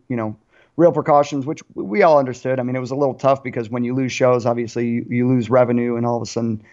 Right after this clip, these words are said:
a tour that you thought you, you'd be able to profit a little bit off of, all of a sudden now you're, you're kinda in the red, which,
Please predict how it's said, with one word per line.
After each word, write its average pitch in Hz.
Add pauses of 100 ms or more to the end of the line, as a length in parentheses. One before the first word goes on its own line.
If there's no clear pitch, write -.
(320)
a 123
tour 147
that 135
you 135
thought 131
you, 123
you'd 127
be 139
able 131
to 123
profit 131
a -
little 123
bit 123
off 120
of, 120
all 120
of 117
a 113
sudden 120
now 117
you're, 113 (100)
you're 117
kinda 123
in 123
the 113
red, 123
which, -